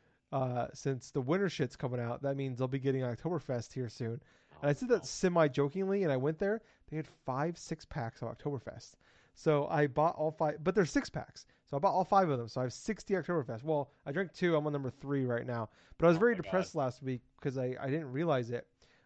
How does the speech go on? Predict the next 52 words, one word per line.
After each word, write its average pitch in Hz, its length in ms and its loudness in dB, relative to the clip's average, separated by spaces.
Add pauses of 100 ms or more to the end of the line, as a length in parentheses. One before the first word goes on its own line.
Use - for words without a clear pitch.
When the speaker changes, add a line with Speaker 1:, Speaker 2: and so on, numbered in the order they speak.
(120)
Speaker 1:
um, 123 420 -4 (800)
that 139 260 2
when 139 100 -2
we 135 80 0
recorded 147 320 0
last 147 300 0
week, 120 140 -8
I 110 80 -6
had 117 260 -4
three 151 200 -2
left, 139 320 0
and 120 100 -6
I 113 60 -8
drank 120 300 -8
all 143 120 -2
three 165 180 -4
of 165 80 -4
them 165 160 -6
while 127 140 -2
recording 143 560 -6 (420)
with 147 180 -4
you, 185 380 2
and 139 100 -2
I 127 120 2
didn't 127 260 -2
realize 143 360 2
it 147 40 -2
when 127 80 -2
I 120 40 -4
was 113 80 -6
drinking 127 220 -4
that 117 80 -2
last 117 320 -4
one 123 260 -6
until 123 280 -4
the 120 80 -4
next 120 240 -10
day 123 160 -2
that 123 80 -6
I'm 117 80 -6
like, 117 120 -10 (640)
"That 127 200 -2
was 131 160 -8
my 131 60 -6
last 107 300 -6
Oktoberfest." 127 560 -8 (240)
So - 140 0
I'm 175 120 4
very 165 160 6
happy 202 300 4
to 135 80 4
realize 123 460 4